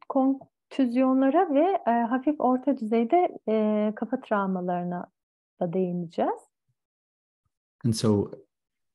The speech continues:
Speaker 2: here we would call these mild M T B Is or concussions.
Speaker 1: E,
Speaker 2: And
Speaker 1: bu
Speaker 2: Hı.
Speaker 1: hafif, e, hafif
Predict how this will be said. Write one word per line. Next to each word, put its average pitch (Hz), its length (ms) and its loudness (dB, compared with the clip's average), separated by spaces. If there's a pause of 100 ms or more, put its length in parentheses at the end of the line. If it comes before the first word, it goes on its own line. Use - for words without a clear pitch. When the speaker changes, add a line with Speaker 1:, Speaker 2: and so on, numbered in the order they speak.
(720)
Speaker 2:
here 131 260 6
we 117 60 6
would 101 240 2
call 107 200 2
these 101 380 -2
mild 110 500 -2
M 110 180 2
T 110 200 -6
B 98 320 -4
Is 107 120 -6
or 92 260 -8
concussions. 98 1000 -4 (1400)
Speaker 1:
E, 208 160 2
Speaker 2:
And 214 160 -2
Speaker 1:
bu 339 300 2 (160)
Speaker 2:
Hı. - 60 2
Speaker 1:
hafif, 277 340 0 (400)
e, 226 420 2
hafif 269 300 -2